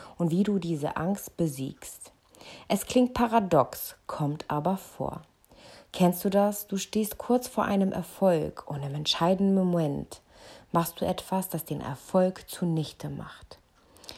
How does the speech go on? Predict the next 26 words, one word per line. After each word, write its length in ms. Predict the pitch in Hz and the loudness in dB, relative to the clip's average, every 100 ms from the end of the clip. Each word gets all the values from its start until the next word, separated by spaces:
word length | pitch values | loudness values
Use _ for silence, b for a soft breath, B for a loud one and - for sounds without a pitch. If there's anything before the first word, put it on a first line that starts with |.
| B B | B B
Du 100 | 196 | 2
bereitest 500 | 196 202 240 254 - | 4 6 6 4 -4
dich 180 | 208 180 | -2 -2
auf 120 | 170 | -2
deine 300 | 170 151 151 | 0 0 -2
Selbstständigkeit 1120 | 139 185 190 - 185 180 170 - - 170 170 - B B - | 2 0 0 -4 -2 -2 -6 -10 -8 -8 -8 -12 B B 4
oder 320 | 202 208 202 | 6 8 4
auf 120 | 175 | 2
die 100 | - | 0
bevorstehende 1000 | 147 151 - 220 233 - 190 175 156 143 | -2 -4 -2 -2 -2 -2 -2 0 -2 -2
Arbeit 380 | 165 196 185 175 | -2 0 0 -4
vor 400 | - - 165 165 B B B | -4 -2 0 0 B B B
und 140 | - 170 | -2 2
wie 140 | 226 | 2
der 140 | 247 202 | 2 2
nächste 360 | 185 165 - | 0 -2 -4
Schritt 420 | 151 - 196 196 - _ | -4 0 -2 -2 -10 _
aussieht, 580 | 160 143 - - 160 - _ _ _ - | 2 2 -2 -10 -12 -14 _ _ _ -4
findest 480 | - 247 156 - | 2 4 2 -4
aber 380 | 131 139 143 185 - | -6 -4 -6 -8 -8
zahlreiche 580 | - 156 143 147 143 - | -2 -2 0 -2 -6 -10
Gründe, 480 | - 143 139 143 160 | -6 -2 -2 -4 -4
warum 320 | 185 - 160 | -6 -2 0
es 160 | 147 143 | 0 -4
nicht 240 | 143 127 | -8 -8
geht 300 | - 143 185 | -4 -4 -4